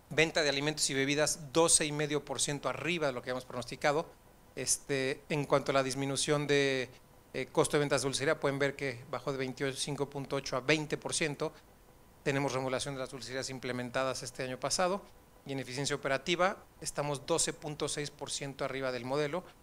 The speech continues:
con todos los gastos abajo de lo que habíamos pensado y con la utilidad mucho por arriba de lo que estamos pensando. Entonces, pues una, un aplauso para Chile, que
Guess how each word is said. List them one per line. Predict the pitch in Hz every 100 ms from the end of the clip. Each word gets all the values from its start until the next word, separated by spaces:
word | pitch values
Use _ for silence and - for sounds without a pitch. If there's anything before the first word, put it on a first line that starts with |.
| - -
con | 139 131
todos | - 165 156
los | 143 -
gastos | 151 151 147 - - 175 - - - -
abajo | 131 143 143 -
de | 147
lo | 127
que | 135
habíamos | 131 -
pensado | 135 151 151 226 - - - -
y | 143
con | 147
la | 139
utilidad | 135 147 135 151 170 - - -
mucho | 165 165 170 - 175
por | 147
arriba | 135 147
de |
lo | 131
que |
estamos | - 131
pensando. | 131 120 117
Entonces, | 117 135 139 151 151 - - - - -
pues | -
una, | 160 165 156 135 208
un | 165
aplauso | 175 - 156 165 175
para | 151 127 -
Chile, | - 156 156 156
que | 143 131 123